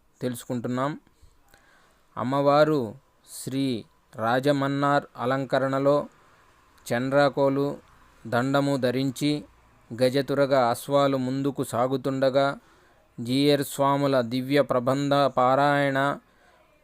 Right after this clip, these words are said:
మంగళ వాయిద్యం, చిన్నారుల కోలాటం, భజనలు, కళాకారుల నృత్య ప్రదర్శన, భక్తుల గోవింద నామ స్మరణ నడుమ చిరుజల్లుల మధ్య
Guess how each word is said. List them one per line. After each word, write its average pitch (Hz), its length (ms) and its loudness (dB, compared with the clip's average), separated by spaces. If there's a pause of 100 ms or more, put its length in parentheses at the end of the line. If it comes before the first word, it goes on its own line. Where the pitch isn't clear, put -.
(180)
మంగళ 139 400 2
వాయిద్యం, 135 840 0 (500)
చిన్నారుల 143 560 2
కోలాటం, 143 800 2 (180)
భజనలు, 135 760 0 (160)
కళాకారుల 135 800 4
నృత్య 127 320 -2
ప్రదర్శన, 131 720 -2 (400)
భక్తుల 135 460 4
గోవింద 143 500 0
నామ 143 360 2
స్మరణ 135 460 -2
నడుమ 135 520 0 (460)
చిరుజల్లుల 139 680 2
మధ్య 135 540 2